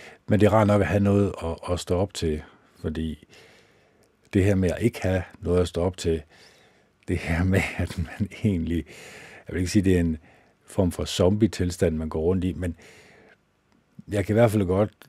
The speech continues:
fornemme på mig selv, at jeg får et bedre energiniveau. Øh, det lyder lidt underligt, når man har arbejdet hele dagen,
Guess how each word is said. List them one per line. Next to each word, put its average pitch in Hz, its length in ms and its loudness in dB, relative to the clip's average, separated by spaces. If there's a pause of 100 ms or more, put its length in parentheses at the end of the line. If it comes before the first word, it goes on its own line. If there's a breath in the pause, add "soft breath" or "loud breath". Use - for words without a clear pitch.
(460)
fornemme 95 560 2
på 87 120 -2
mig 82 140 -2
selv, 92 220 2
at - 520 -10 (180)
jeg 87 100 -2
får 101 240 2
et 78 100 -6
bedre 98 540 2
energiniveau. 87 720 2 (1200 soft breath)
Øh, 80 180 -12
det 80 180 -4
lyder 101 140 4
lidt 85 140 0
underligt, 90 480 0
når 85 120 -2
man 80 160 -4
har - 460 -8
arbejdet 85 520 0
hele 101 240 4
dagen, 82 360 0